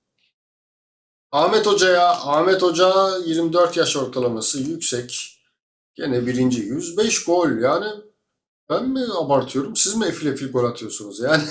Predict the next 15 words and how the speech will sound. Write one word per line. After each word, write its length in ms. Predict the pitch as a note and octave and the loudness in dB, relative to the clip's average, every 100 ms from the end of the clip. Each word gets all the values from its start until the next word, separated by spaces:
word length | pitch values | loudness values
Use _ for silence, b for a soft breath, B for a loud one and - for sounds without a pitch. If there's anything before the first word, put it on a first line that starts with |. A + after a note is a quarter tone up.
| - | -2
<laughs> 140 | G#3 - A3+ - A#3 A3+ - A3 - - G3 - - - - _ B A#2 B A2+ B B B _ | -2 2 0 0 0 0 0 -4 -4 -6 -8 -8 -10 -18 -18 _ B -8 B -4 B B B _
Hocam 460 | C#3+ F#3+ G#3+ F#3+ | 0 2 4 2
cidden 480 | B2+ E3 - G3+ F3+ | 0 -4 -2 2 2
yani 580 | C#3 D#3 F3 F3+ D#3+ - | 4 4 4 0 -2 -10
kaç 300 | - F#3+ A3 | 0 0 0
gol 140 | - A3 | 0 2
yapıyor 480 | F#3 D3+ C#3 B2+ A#2+ | 2 0 0 2 2
ya? 160 | B2+ | 0
On 260 | C3+ E3 F3+ | 0 0 2
dörde 340 | E3+ D#3 D3+ | 0 0 -2
bölsek 360 | C#3 C3 D#3 C3 | -2 -2 -4 -2
maç 320 | C3+ F#3+ F3 | 0 0 0
başı 240 | F3 - | -2 0
altı, 300 | D3 D3 D3+ | 0 0 -2
yedi, 500 | F3 D3 D3+ F3 E3 | -2 0 0 -2 -6